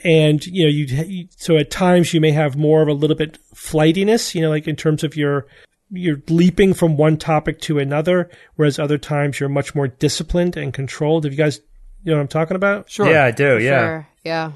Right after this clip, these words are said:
Speaker 1: So, yeah, so we all have a range, you know, from, depending on whatever our, our overall function. I'm sure I've never been drunk, but probably when you get drunk, it's the same thing.
Speaker 4: Interesting. And combine that with, like, memory deficits, and you've got a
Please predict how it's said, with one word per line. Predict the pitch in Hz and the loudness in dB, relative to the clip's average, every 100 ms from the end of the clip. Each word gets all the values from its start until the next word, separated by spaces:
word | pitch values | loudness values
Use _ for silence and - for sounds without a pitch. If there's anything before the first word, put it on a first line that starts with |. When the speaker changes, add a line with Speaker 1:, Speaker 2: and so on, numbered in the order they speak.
| - | -10
Speaker 1:
So, | - 277 | -2 0
yeah, | 302 180 | 2 2
so | 190 | 2
we | 196 214 | 2 4
all | 214 208 | 4 4
have | 175 180 | 2 2
a | 170 | 0
range, | 151 160 147 175 - 240 | 2 2 0 -2 -4 -8
you | 185 | -4
know, | 151 147 | -4 -4
from, | - 156 147 - _ | -6 -6 -6 -10 _
depending | 156 143 - 147 139 | -6 -2 0 2 0
on | 139 135 143 | -2 -2 -2
whatever | 147 139 151 147 135 - | -2 -2 -2 -4 -6 -8
our, | 131 | -4
our | 139 | -4
overall | 135 131 | -4 -6
function. | 120 131 120 147 | -6 -8 -4 -4
I'm | |
sure | - 160 160 | 0 0 2
I've | 160 139 | 0 2
never | 160 160 | 2 2
been | 143 | 0
drunk, | 139 151 143 156 | -2 -2 -2 -4
but | 143 143 - | -6 -6 -6
probably | 151 143 139 | -4 -2 -2
when | 135 | -4
you | 139 | -6
get | 131 | -6
drunk, | 120 139 139 - _ - - - | -4 -4 -4 -8 _ -20 -14 -6
it's | 151 | -6
the | - | -4
same | - 143 131 | -6 -4 -4
thing. | 135 127 156 _ 196 | -6 -8 -10 _ -14
Speaker 4:
Interesting. | 160 170 - 139 - - 131 139 - | -10 -10 -12 -14 -14 -14 -16 -14 -10
And | 170 | -4
combine | 196 180 208 | 0 2 2
that | 202 | 2
with, | 170 180 | 2 2
like, | 170 | 0
memory | 165 160 185 170 139 135 139 | 0 0 0 -2 -4 -6 -8
deficits, | 143 135 143 143 - 147 147 - | -6 -8 -8 -10 -6 -8 -8 -10
and | 135 135 143 | -10 -10 -12
you've | 156 151 | -10 -8
got | 143 | -6
a | 123 | -8